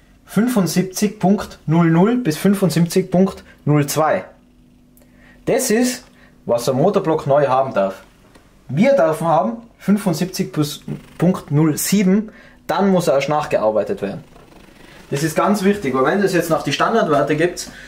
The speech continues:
wird beim Motor wahrscheinlich gar nichts passen. Rein theoretisch, ein paar Sachen passen echt gut, was mich selber wundert. Aber bei solchen Sachen schaut, dass ihr die richtigen Werte habt, vom richtigen Fahrzeug, vom richtigen Motor. Und verlasst euch auch nicht immer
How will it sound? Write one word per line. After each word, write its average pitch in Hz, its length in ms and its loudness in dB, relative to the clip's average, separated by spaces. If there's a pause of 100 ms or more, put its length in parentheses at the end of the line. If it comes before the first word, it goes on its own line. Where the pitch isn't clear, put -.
(120)
wird 139 100 -4
beim 151 180 2
Motor 185 220 2
wahrscheinlich 139 300 0
gar 139 140 2
nichts - 140 -6
passen. - 280 -14 (1600)
Rein 131 220 -2
theoretisch, 143 480 0
ein - 60 -12
paar 131 160 0
Sachen 131 260 -2
passen 120 300 -4
echt - 140 -14
gut, 151 220 0
was 139 140 -4
mich 113 100 -8
selber 156 280 0
wundert. 196 400 0 (840)
Aber 180 520 2 (280)
bei 123 100 -10
solchen 165 280 -2
Sachen 170 420 -2
schaut, - 360 -2
dass 139 160 -4
ihr 139 80 -4
die 139 60 -4
richtigen 139 280 -8
Werte 147 280 0
habt, 196 200 0
vom 127 200 -10
richtigen 147 320 -6
Fahrzeug, 190 480 0
vom 135 180 -8
richtigen 135 360 -6
Motor. 127 360 -2 (1120)
Und 196 240 2
verlasst 165 460 0
euch 170 100 -4
auch 143 120 2
nicht 147 180 -4
immer 170 220 0